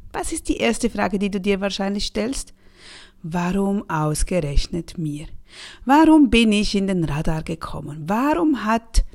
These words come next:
mich der Trainer negativ behandelt? Warum durfte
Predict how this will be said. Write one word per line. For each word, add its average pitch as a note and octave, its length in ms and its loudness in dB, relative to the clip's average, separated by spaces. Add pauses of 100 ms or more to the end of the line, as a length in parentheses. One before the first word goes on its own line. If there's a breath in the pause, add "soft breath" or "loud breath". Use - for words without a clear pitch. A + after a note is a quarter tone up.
(120)
mich F#3 480 0
der F#3+ 200 -2 (180)
Trainer D#3 480 0
negativ D3+ 520 -6
behandelt? C#3+ 560 -8 (260 loud breath)
Warum C4 760 4 (160)
durfte - 400 -2